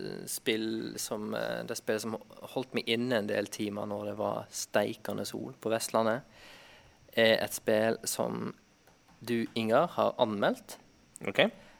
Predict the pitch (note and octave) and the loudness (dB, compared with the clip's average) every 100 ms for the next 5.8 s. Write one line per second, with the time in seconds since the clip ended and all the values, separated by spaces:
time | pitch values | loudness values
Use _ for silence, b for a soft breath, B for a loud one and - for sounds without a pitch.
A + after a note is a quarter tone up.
0 | b _ - A#2+ A2+ A2+ - B2 A2 - | b _ -4 0 2 0 2 4 4 4
1 | A#2+ A#2 G#2 G#2+ G#2 G#2 G#2+ G#2 G#2+ G#2 | 4 4 4 0 0 0 0 0 0 -2
2 | A2 - G#2+ G#2 G2+ G2 F#2+ - G2+ - | -4 -6 -6 -6 -8 -8 -8 -8 -8 -8
3 | - - G#2 A2 - G#2+ - - - F#2+ | -8 -6 -6 -6 -6 -8 -6 -6 -4 -4
4 | G2+ - - A2 A2 G#2 G#2 G#2+ A2 - | -6 -6 -4 2 4 2 0 -2 -2 -6
5 | - - - A#2 G#2 G#2+ A2 A2+ | -14 -2 4 6 6 2 -2 -4